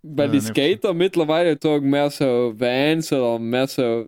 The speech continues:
Speaker 1: Heinz, weißt du nicht, ist das überla-, ist das ein E-Boy, ist das ein Skater, weißt du, die Grenzen verschwimmen.
Speaker 2: Die Grenzen verschwimmen, ja, ja.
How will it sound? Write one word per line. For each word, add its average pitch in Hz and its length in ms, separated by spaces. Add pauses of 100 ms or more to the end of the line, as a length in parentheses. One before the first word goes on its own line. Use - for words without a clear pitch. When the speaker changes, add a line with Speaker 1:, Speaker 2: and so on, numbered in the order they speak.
(160)
Speaker 1:
Heinz, 151 240
weißt 156 240
du 175 40
nicht, 156 220
ist 147 180
das 135 100
überla-, 131 420
ist 131 200
das 127 100
ein 120 140
E-Boy, 147 500
ist 139 140
das 123 120
ein 131 60
Skater, 135 520
weißt 127 220
du, 135 60
die - 100
Grenzen 160 420
verschwimmen. 160 640 (140)
Speaker 2:
Die 123 140
Grenzen 123 400
verschwimmen, 101 560
ja, 95 260
ja. 98 220